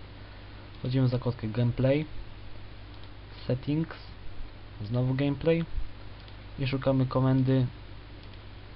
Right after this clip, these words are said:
F Encumbrance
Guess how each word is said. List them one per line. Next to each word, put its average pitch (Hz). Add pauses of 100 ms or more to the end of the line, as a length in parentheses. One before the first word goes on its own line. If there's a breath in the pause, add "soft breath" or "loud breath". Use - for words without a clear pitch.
(360)
F 147 (360)
Encumbrance 135